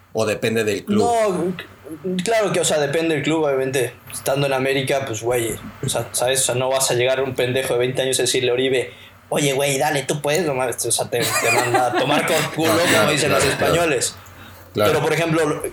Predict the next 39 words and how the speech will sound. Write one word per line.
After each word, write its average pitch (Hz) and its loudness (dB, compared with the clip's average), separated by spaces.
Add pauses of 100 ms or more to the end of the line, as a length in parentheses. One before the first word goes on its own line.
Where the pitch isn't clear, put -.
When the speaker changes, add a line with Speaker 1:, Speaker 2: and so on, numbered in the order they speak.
(140)
Speaker 2:
con, 156 -2
con 151 0
los 147 0
jóvenes 170 2
en 143 0
la 135 4
veinte, 147 0 (340)
o 131 -2
sea, 127 0
gen-, 147 -2
gente, 147 0
digamos, 147 0
que 147 -2
con 131 0
menos 147 0
experiencia, 147 0
pues, 156 -2
sí 151 2
te 143 0
va, 131 0 (680)
sí - -2
te 156 2
va, 143 4
¿cómo 156 0
se 147 2
llama? 143 0
A, 135 -2 (120)
pidiendo 151 2
consejos. 170 0
O - 0
sea, 131 0
por 127 0
ejemplo, 131 0
en 120 -2
el 131 0
último 147 0
año 139 0
en 123 0
Necaxa 131 0